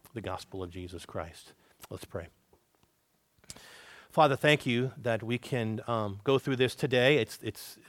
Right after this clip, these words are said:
for lack of better terms, it's the very last part of, uh, where Paul is dealing with the issue of sin, where he pushed it and pushed it and pushed it.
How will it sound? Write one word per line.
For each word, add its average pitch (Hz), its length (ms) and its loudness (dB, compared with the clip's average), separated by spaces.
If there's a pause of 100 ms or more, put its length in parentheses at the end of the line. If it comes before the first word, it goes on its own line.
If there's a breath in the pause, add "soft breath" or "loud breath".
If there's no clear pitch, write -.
for - 180 0
lack 127 220 4
of 131 80 2
better 123 180 2
terms, 139 440 0
it's 117 100 -8
the - 80 -10
very 120 240 0
last 117 480 0 (240)
part 120 560 -4 (540 loud breath)
of, 113 560 4 (160)
uh, 123 100 -2
where 123 160 2
Paul 143 320 4
is 120 80 -2
dealing 131 320 2
with 127 140 0
the 143 120 -10
issue 127 380 -2
of 110 100 -6
sin, 143 420 0
where 120 140 0
he 117 160 -4
pushed - 460 -8
it - 100 -6
and - 120 -14
pushed - 320 0
it 107 80 -6
and 101 100 -12
pushed - 300 0
it. 110 120 -6